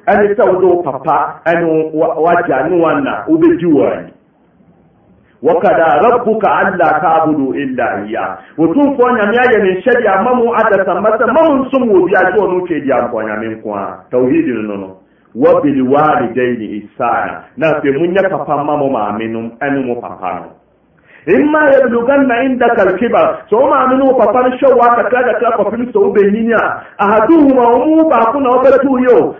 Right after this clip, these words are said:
أو كلاهما، na wobɛto wɔn mu mmienu o, فلا تقل لهما أف. Manka, manyɛ kyee wo koraa nkyerɛ wɔn mu. Tie Koraa no,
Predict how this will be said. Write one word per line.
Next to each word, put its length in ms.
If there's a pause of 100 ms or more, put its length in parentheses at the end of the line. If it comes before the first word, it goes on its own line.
أو 220
كلاهما، 640
na 180
wobɛto 320
wɔn 240
mu 60
mmienu 460
o, 240 (120)
فلا 280 (120)
تقل 440
لهما 520
أف. 240 (380)
Manka, 520 (200)
manyɛ 400 (100)
kyee 380
wo 160
koraa 340
nkyerɛ 180
wɔn 300
mu. 80 (320)
Tie 140
Koraa 400
no, 180